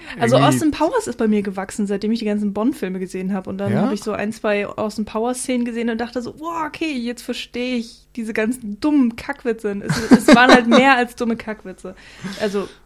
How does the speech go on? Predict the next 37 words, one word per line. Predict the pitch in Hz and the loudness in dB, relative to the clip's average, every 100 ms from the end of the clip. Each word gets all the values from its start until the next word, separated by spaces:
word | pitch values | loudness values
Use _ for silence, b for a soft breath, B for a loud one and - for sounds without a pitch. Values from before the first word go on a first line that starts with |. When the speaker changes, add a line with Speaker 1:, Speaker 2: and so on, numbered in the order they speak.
| - | -14
Speaker 1:
die, | 190 - | -14 -10
eigentlich | 190 185 190 | -6 -4 -6
sind's | 185 | -8
keine | 190 180 | -10 -10
Fäkalwitze | - 190 185 185 196 196 | -10 -10 -10 -10 -12 -10
gewesen, | 196 180 | -12 -10
aber | 185 185 | -8 -8
ja. | 180 208 B B B B - | -10 -12 B B B B 2
Ähm, | 226 247 254 269 269 277 277 B B - | 4 4 4 2 2 0 -2 B B -2
aber | 202 190 170 - _ - | 0 0 -2 -8 _ -10
um | 214 220 | -4 -2
die | 214 220 226 226 | -2 -4 -6 -2
soll's | 214 214 220 | -2 -2 -4
ja | 208 208 | -4 -4
heute | 202 202 | -6 -8
auch | - - | -12 -10
alle | 196 | -8
nicht | 185 190 - | -8 -8 -10
gehen, | 190 190 233 | -6 -4 -4
auch | - 202 | -6 -8
wenn's, | 202 196 190 196 - | -6 -6 -6 -8 -12
äh, | 202 202 190 | -10 -8 -10
bestimmt | 196 - 208 | -12 -12 -12
auch | 202 | -12
empfehlenswerte | 202 196 196 196 196 190 190 _ | -12 -8 -8 -8 -12 -12 -14 _
Filme | - 208 214 214 | -6 0 0 0
sind, | 208 214 B B B B B B B B | -2 -4 B B B B B B B B
sondern, | - 214 214 214 214 B B _ | -2 2 4 4 0 B B _
ja, | - 196 - - - B B B - | -6 -6 -6 -14 -20 B B B -4
Arnie. | 330 285 208 185 | 2 2 2 0
Eigentlich | - 302 311 285 - | -2 0 2 0 -2
geht's | 247 240 | -6 -2
nur | 240 269 240 | 0 0 0
um | 226 - | -2 -4
Arnie | 208 208 196 202 - - | -4 0 0 0 2 4
<laughs> | 147 135 | 6 6
heute. | 214 196 - 165 135 | 0 -4 4 6 6